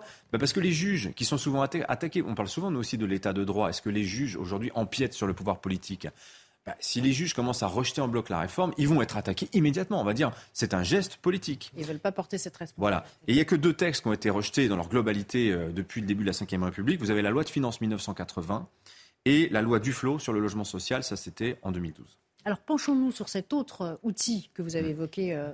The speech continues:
Speaker 2: au début de votre chronique,
Speaker 1: Le rip.
Speaker 2: c'est-à-dire le rip,
Speaker 1: Ouais.
Speaker 2: référendum d'initiative partagée.
Speaker 1: Ouais. Alors ça, si vous avez un peu de mémoire, ça vous dit quelque chose. Il y en a déjà eu un en France, hein.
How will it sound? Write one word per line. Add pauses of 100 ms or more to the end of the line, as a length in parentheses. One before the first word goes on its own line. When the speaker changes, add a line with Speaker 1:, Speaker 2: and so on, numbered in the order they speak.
Speaker 2:
au
début
de
votre
chronique,
Speaker 1:
Le
rip.
Speaker 2:
c'est-à-dire (380)
le
rip, (220)
Speaker 1:
Ouais.
Speaker 2:
référendum
d'initiative (220)
partagée.
Speaker 1:
Ouais. (420)
Alors
ça,
si
vous
avez
un
peu
de
mémoire,
ça
vous
dit
quelque
chose.
Il
y
en
a
déjà
eu
un
en
France,
hein.